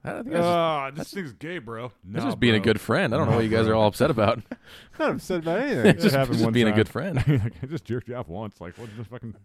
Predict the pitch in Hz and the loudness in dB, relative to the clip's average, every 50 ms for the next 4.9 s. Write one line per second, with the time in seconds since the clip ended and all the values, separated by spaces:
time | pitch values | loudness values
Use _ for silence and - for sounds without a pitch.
0 | _ - - _ _ _ _ _ _ _ _ _ _ - 87 113 127 - 147 135 | _ -20 -20 _ _ _ _ _ _ _ _ _ _ -14 -12 -12 -10 -8 -6 -6
1 | 123 - - 113 117 131 110 - - - - - - 120 131 135 117 110 117 117 | -6 -8 -10 -16 -14 -12 -14 -14 -16 -16 -8 -2 2 4 4 6 4 4 2 0
2 | 110 101 95 92 98 101 98 95 95 92 95 101 95 - - 101 95 - 107 98 | 0 0 -2 0 0 -2 -2 -2 -4 -4 -4 -4 -4 -4 -4 -6 -4 -2 -2 -2
3 | 92 110 107 113 104 101 110 104 104 104 - 113 104 101 92 98 101 - - 101 | -2 0 2 2 2 4 2 2 0 2 2 2 2 2 2 0 -2 0 0 -2
4 | 98 95 101 101 101 101 - - - - 165 147 - 170 180 175 - | 0 2 2 0 0 0 -2 -4 2 4 4 4 6 6 6 6 6